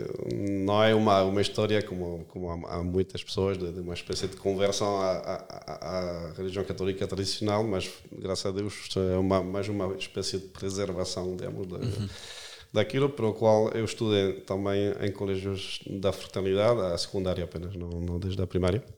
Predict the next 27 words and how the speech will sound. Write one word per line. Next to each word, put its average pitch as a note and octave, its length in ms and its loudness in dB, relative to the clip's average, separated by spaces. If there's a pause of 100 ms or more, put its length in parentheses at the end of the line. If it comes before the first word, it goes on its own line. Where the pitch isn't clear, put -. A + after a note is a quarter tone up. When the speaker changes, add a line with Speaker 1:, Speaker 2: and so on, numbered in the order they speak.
(1080)
Speaker 1:
Eh, G2+ 400 6
o F2+ 40 0
qual F2+ 200 0
foi G2 200 -2
uma F#2 280 0
grande F#2 320 0
graça G2 400 2
e G#2 60 2
também F#2 340 0
preparou F#2 460 -4
com F2+ 240 -8
certeza F2+ 640 -6
a, G2+ 60 -6
a - 20 -2
vocação, F#2 480 0
porque - 320 -10
já F2 200 -8
os E2 260 -10
colégios F#2 460 -2
nossos, G2+ 800 -2
se G2 80 -2
bem G2 240 2
não F#2+ 140 2
são G2+ 440 2
seminários F#2 600 -2
menores, F#2+ 440 -2
mas F2 300 -6